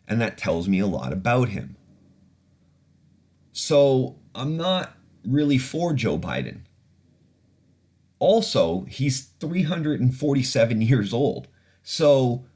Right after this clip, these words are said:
would he even last through the, the grueling campaigning of,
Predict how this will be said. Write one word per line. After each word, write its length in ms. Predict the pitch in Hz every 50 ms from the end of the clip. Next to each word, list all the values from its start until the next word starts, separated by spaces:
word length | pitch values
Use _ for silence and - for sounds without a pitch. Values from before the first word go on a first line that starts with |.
| _ _ _ _ _ _ _
would 320 | - 98 104 120 147 151 135
he 180 | 127 131 135 120
even 480 | - - 143 175 185 135 143 131 131 117
last 560 | 104 101 101 110 120 135 139 131 - - - - -
through 520 | - - - - 127 131 131 131 127 120
the, 480 | 107 98 107 107 101 98 92 80 67 - - _ _ _ _ -
the 140 | 110 113
grueling 560 | 101 92 92 107 120 131 131 131 120 113 113 110
campaigning 1000 | - - 135 117 107 110 101 - - 120 101 104 113 127 131 147 160 185 185 - - - - - _ _ _ _ _
of, 320 | 113 117 110 104 98 -